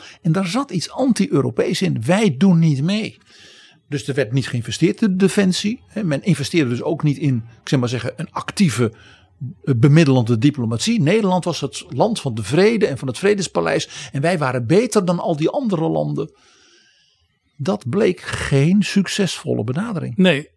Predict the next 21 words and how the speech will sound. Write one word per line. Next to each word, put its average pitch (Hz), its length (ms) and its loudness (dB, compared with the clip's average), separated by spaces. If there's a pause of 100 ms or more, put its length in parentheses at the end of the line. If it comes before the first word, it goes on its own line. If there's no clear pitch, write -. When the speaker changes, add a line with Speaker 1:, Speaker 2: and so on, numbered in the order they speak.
(180)
Speaker 2:
op - 140 -6
zich 220 240 0
ook 240 160 0
wel 180 360 2 (640)
merkwaardig, 165 840 2
want 165 240 0
hij 156 420 -4
had 180 320 -4
die 160 160 -4
ervaring 143 420 -2
met 131 180 -4
Shell, 185 340 0
hij 151 400 -6 (280)
had 175 200 -2
die 185 80 2
ervaring 151 280 2
met 139 140 0
het - 260 -12 (580)
Koninklijk 151 380 2
Nederlands-Indisch 139 560 -2
Leger. 143 560 0